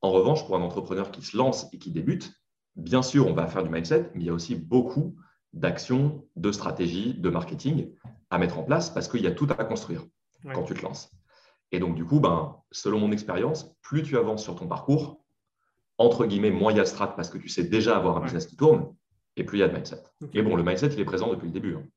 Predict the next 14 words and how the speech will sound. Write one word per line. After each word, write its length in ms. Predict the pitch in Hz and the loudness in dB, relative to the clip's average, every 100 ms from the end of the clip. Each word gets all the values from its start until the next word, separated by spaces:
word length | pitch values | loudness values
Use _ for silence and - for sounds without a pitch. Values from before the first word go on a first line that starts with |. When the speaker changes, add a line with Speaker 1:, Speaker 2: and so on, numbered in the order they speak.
| _ | _
Speaker 2:
Ouais, 120 | 151 151 | -8 -8
bien 80 | |
sûr, 180 | 147 151 | -8 -10
bien 80 | 143 | -12
sûr. 160 | 131 147 | -12 -12
Speaker 1:
Il 60 | |
est 100 | 143 - _ | -14 -18 _
indissociable. 500 | 101 95 - 85 - - _ - - | -10 -8 -10 -12 -14 -20 _ -16 -6
Speaker 2:
Ouais, 160 | 156 | -4
c'est 140 | 151 151 | -4 -6
sûr. 200 | 151 135 - - - - | -6 -8 -12 -20 -20 -4
Euh, 180 | 156 151 | 0 2
ça 100 | - | 2
marche. 400 | 165 185 - - | 4 4 2 -8